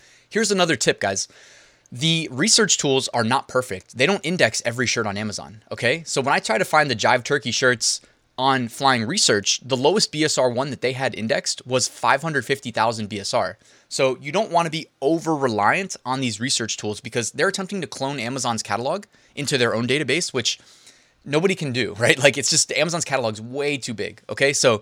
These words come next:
sometimes you can find these through doing your own digging on Amazon,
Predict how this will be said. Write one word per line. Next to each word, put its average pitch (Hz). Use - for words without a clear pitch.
sometimes 147
you 139
can 120
find 214
these 117
through 151
doing 160
your 147
own 151
digging 143
on 143
Amazon, 113